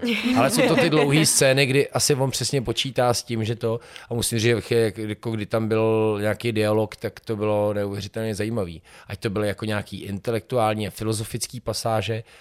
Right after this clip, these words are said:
Speaker 2: ale pak i taková ta jednoduchá vlastně krimi zápletka, nebo krimi, jako vlastně, jo, western,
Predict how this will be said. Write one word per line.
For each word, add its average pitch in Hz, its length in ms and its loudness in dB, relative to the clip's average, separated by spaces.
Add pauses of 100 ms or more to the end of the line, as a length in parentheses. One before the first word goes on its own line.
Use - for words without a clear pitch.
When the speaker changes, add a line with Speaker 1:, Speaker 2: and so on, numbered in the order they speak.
(380)
Speaker 2:
ale 110 160 2
pak - 240 -2
i 127 60 -4
taková 107 420 2
ta 113 120 0
jednoduchá 107 640 2
vlastně 107 600 -2 (840)
krimi 110 380 2
zápletka, 104 540 -2
nebo 82 180 -12
krimi, 87 520 -6
jako 98 240 -6
vlastně, 139 300 0
jo, 139 120 4
western, 98 500 -2